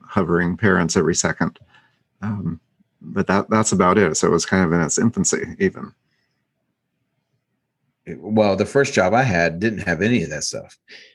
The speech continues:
Speaker 2: We had a M S dos grade book that was just ours, you know. There was no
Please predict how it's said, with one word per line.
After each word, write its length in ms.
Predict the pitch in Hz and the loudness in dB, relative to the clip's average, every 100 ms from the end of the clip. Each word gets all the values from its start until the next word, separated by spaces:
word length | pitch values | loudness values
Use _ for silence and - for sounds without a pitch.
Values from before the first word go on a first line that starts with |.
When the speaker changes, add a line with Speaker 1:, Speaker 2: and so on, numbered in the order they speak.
| _ | _
Speaker 2:
We 120 | 117 | 0
had 200 | 110 104 | 2 2
a 300 | 90 80 73 - _ _ - | 2 0 -4 -16 _ _ -4
M 160 | 117 | 0
S 200 | 113 107 | 2 0
dos 680 | - 104 101 104 - - - _ _ _ _ 104 98 | -2 0 0 0 -2 -4 -10 _ _ _ _ -20 -4
grade 340 | 101 110 101 | 2 2 2
book 380 | 80 73 - - _ _ _ _ _ | -4 -8 -10 -20 _ _ _ _ _
that 180 | - 98 | 0 2
was 120 | 90 - | 0 0
just 260 | 123 120 | 0 2
ours, 600 | 107 107 - - - - - | 2 2 0 -6 -10 -10 -8
you 80 | |
know. 200 | 85 62 - _ _ _ _ _ | -8 -8 -16 _ _ _ _ _
There 180 | 98 101 | 0 4
was 220 | 120 110 | 2 2
no 480 | 107 95 90 87 | -2 -2 -4 -8